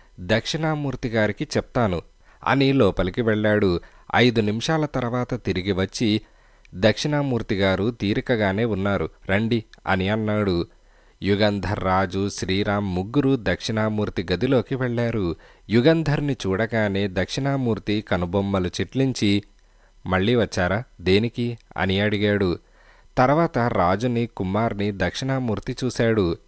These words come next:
"ఆయన మీ అసిస్టెంట్ రాజు, పోయినసారి మీతో వచ్చాడు." "ఈయనెవరు?" అని దక్షిణామూర్తి శ్రీరామ్ని చూసి అన్నాడు.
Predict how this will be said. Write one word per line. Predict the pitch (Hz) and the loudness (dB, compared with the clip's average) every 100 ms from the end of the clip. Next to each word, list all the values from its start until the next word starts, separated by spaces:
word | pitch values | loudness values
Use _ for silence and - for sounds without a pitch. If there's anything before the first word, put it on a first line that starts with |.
| _ _ - | _ _ 0
"ఆయన | 104 107 104 | 2 2 0
మీ | 101 98 | 0 0
అసిస్టెంట్ | 92 - 123 - 123 92 | 0 -2 -4 -2 -2 2
రాజు, | 87 90 92 - - - - | 2 2 -2 -8 -16 -20 2
పోయినసారి | 107 98 107 - 104 143 | 4 4 2 0 0 2
మీతో | 123 98 - 127 | 2 0 0 0
వచ్చాడు." | 101 - 92 85 - - _ _ _ 95 | 0 0 -2 -2 -4 -10 _ _ _ -2
"ఈయనెవరు?" | 101 135 143 135 135 139 135 _ - | 2 4 2 0 0 -2 -4 _ -4
అని | 117 123 120 | 0 0 0
దక్షిణామూర్తి | 92 - 123 131 131 117 107 113 110 | -2 -2 -2 0 0 0 -2 -2 -2
శ్రీరామ్ని | - 92 90 95 98 95 - | -2 0 0 0 0 -2 -2
చూసి | 95 - 123 | -2 0 0
అన్నాడు. | 117 110 110 101 82 | 0 0 2 2 0